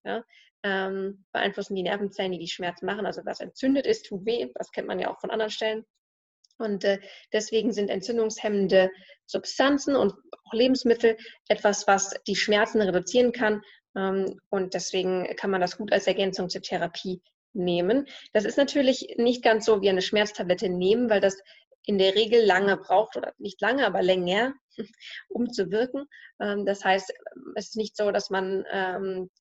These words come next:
dass man ein Stück Ananas isst und danach hat man keine Schmerzen mehr, ähm, sondern das ist ein bisschen ein langfristigerer Prozess. Aber es lohnt sich und, ähm,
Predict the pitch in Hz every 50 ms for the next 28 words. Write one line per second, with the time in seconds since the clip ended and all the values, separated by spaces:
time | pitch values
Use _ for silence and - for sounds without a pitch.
0 | _ _ - 196 196 - - 196 196 196 190 190 185 - - _ _ _ _ _
1 | _ _ _ _ - - - - - - 214 202 - - - - 240 233 - -
2 | - 226 226 220 214 208 - 214 208 - - - 208 196 202 196 196 196 - -
3 | - - 208 190 180 220 196 180 185 - - 214 233 233 - - 240 247 254 262
4 | 254 _ - - - - _ _ - 202 196 196 202 202 196 190 196 190 190 196
5 | 185 175 185 - - - - - 185 170 - - 185 - 202 185 202 226 226 -
6 | 269 - - 269 277 277 269 269 269 - - 269 - - 320 320 - _ _ -
7 | - - _ _ _ - 190 196 196 233 277 370 - - _ _ _ _ _ _
8 | _ _ _ _ _ _ _ _ _ _ _ _ _ _ _ _ _ _ _ -
9 | _ _ _ _ _ _ - 247 247 240 254 247 233 254 269 269 - 427 392 -
10 | - - - 240 247 240 240 240 240 233 240 240 233 -